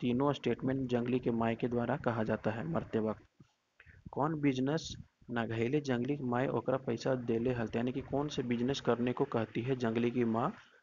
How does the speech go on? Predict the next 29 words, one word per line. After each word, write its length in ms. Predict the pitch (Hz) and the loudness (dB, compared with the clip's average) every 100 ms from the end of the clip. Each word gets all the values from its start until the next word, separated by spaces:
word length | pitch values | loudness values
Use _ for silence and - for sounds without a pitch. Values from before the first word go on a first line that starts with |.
| _ | _
जंगली 360 | 123 143 143 143 | -4 -4 -2 0
को 120 | 120 | 2
अंतिम 300 | 117 113 113 | 0 0 -4
समय 300 | - 107 110 | -2 -4 -4
में? 100 | 175 - - _ | -6 -12 -20 _
तो 60 | 117 | -14
"पान 420 | - 120 131 165 | -4 -2 0 -2
के 240 | 156 147 | -2 -2
गुमटी 380 | 131 120 113 156 | 2 0 2 -2
खोले 380 | - 120 113 110 | -2 0 2 2
ले 180 | 143 180 208 | 2 0 -2
ये 100 | - | -4
सौ 220 | 113 117 110 | 0 2 2
रुपया 240 | - 147 | 0 0
देती 280 | 135 107 110 | 0 -2 -2
है।" 160 | 110 107 - _ - _ | -4 -8 -14 _ -20 _
हरका 340 | 120 120 - 165 | -2 0 0 -2
माने 280 | 160 151 | -2 -4
क्या 180 | 151 139 | 0 0
होता 260 | 123 120 135 | 0 0 -2
है? 60 | |
तो 140 | 135 131 | 0 0
लकड़ी 420 | 117 113 143 151 | 2 2 0 0
का 140 | 131 | 0
संदूक 420 | 120 117 113 131 139 | 0 0 0 0 0
या 120 | 120 | 0
बांस 340 | 113 110 113 - | 2 0 0 -2
का 120 | 147 | -4
संदूक 440 | - 110 110 165 | -2 -4 -2 -4